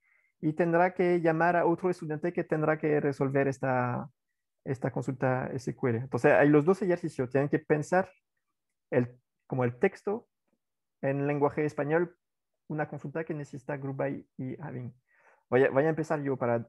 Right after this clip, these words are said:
para ilustrar. Por ejemplo, yo les pido hacer, em, quiero saber cuántas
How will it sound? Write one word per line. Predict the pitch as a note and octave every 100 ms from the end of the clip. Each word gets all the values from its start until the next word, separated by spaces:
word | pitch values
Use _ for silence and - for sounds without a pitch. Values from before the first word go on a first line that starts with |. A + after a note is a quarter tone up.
| -
para | B2+ B2+
ilustrar. | B2 B2 - C#3 _ _ _ _ _ _
Por | C3
ejemplo, | C3+ F3+ F3+ G3 A3
yo | G3
les | F#3+ -
pido | F#3 F#3 G3
hacer, | D3+ - F3 G#3 - _ _ _ _ _ _ _ _ _ _ _ -
em, | C#3 C3+ B2+ C3 C3 B2+ B2+ B2 - _ _ _ _ _ -
quiero | D#3+ F3+
saber | - E3+ F3 A3 - _ _ _ _ _ _ _ _ _ _ _
cuántas | G3+ G#3+ - A3+ -